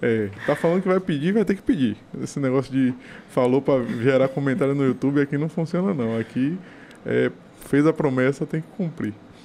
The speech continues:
Tem também aqui Kátia Santana, a gente tem Poliana Oliveira, Valmira Ramos. Essa galera toda tá curtindo muito esse episódio de hoje, Breno. E aí eu queria fazer uma pergunta muito sutil.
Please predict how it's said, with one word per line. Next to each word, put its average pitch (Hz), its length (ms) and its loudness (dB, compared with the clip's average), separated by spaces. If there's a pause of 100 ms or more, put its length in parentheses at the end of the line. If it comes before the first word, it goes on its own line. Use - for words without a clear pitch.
(180)
Tem 147 200 0
também 131 380 0
aqui 120 380 -2 (540)
Kátia 151 320 0
Santana, 139 880 0 (340)
a 123 60 -4
gente 123 160 -4
tem 131 100 -2
Poliana 123 680 0
Oliveira, 123 640 2
Valmira 123 420 -2
Ramos. 127 560 -6 (160)
Essa 131 240 -6
galera 127 280 2
toda 127 240 -2
tá 131 120 -6
curtindo 127 460 -8
muito 117 320 -6 (460)
esse 120 180 -2
episódio 117 400 0
de 113 140 -2
hoje, 127 340 2
Breno. 117 340 0 (460)
E 147 140 2
aí 147 120 6
eu 190 100 4
queria 175 440 4
fazer 160 240 2
uma 165 80 2
pergunta 160 720 0 (760)
muito 202 540 -2 (540)
sutil. - 560 -2